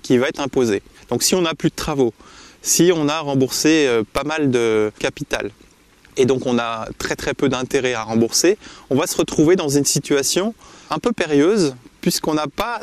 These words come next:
de cash et qu'on n'a plus de travail pour assumer, euh, les charges de ce locatif. Donc ça, c'est le plus gros risque à mon sens, c'est le cash squeeze. Donc comment éviter ça ? Il y a plusieurs solutions. Donc une des premières solutions consiste à basculer tout en meublé.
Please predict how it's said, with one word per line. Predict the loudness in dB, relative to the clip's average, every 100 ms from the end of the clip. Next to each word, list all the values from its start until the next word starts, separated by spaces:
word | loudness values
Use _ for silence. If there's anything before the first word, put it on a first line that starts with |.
| -2
de | 0
cash | 0 -4 -2 -4 -4 -6 -4
et |
qu'on | -2 -2
n'a | -4
plus | 2 4 6
de |
travail | 4 0 -6 -4 -6 -8 -12 -10
pour | -2 -2
assumer, | -2 0 2 2 0 _ -20 -20 -4
euh, | 2
les | 2
charges | 2 0 -2 -6 -6 -4
de | 0 0
ce | 0 2
locatif. | 2 0 -4 -8 -12 -16 -2
Donc | -2 0
ça, | -2
c'est | 0 2
le | 4 2
plus | 2 2
gros | 4 4
risque | 4 2 0
à | -2
mon | -4
sens, | -4 -4 -2
c'est | 0 2
le | 2 2
cash | 0 -2
squeeze. | -2 -2 -2 -8 -20 -20 -20 -8
Donc | -4 0
comment | 0 2 2
éviter | 2 2 2
ça ? | 0 -2 -2
Il | 0
y |
a | 0
plusieurs | 2 2 2 2
solutions. | 2 2 2 -2 -4 -10 -8
Donc | -6 -2 0
une | 2 4
des | 4
premières | 2 0 -2 0
solutions | 2 2 2 -2 -4 -14 -10
consiste | -4 0 2 0 0
à |
basculer | -2 -2 0 4 4 4
tout | 2
en | 2
meublé. | 2 2 2